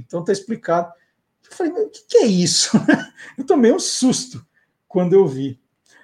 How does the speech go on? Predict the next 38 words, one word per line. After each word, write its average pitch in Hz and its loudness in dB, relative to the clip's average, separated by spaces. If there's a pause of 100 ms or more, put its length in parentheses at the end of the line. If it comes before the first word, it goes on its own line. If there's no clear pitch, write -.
(180)
É, 165 8
vamos 269 6
lá, 143 0
nós 170 -6
estamos 226 -2
chegando 214 0
ao 208 0
final 190 -6
do 170 -6
programa. 175 -4
Eu 214 4
expliquei, 226 -2
gente, 214 -6
hoje 180 -4
o - -18
programa 180 -2 (400)
ia 202 4
ser 190 -2
menor, 190 -2 (240)
né? 156 -8
Foi 160 -10
uma 175 -6
semana 175 -6 (560)
menor 175 0
também, 160 -4
uma 208 -4
semana 175 -6
mais 165 -4
curta. 233 0 (440)
Alguns 185 0
colaboradores 165 0
aí 156 0
tiveram 160 -2
outros 170 -4
compromissos, 160 -4
viajaram, 160 0
tem, 165 -8
tinha, 165 -8